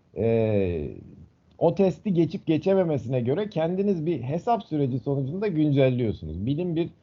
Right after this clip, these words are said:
inanç güncelleme sistemi. Yani, e, bu değişik bilgi kaynakları arasında bu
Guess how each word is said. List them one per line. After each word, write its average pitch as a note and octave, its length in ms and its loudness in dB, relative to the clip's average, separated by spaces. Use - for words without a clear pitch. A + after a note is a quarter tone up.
inanç E3 440 0
güncelleme C3 720 2
sistemi. - 460 -12
Yani, A2+ 320 0
e, D2 300 -6
bu D3+ 320 2
değişik C#3 420 -2
bilgi C#3 260 0
kaynakları C#3+ 580 2
arasında B2+ 640 0
bu F#3 260 0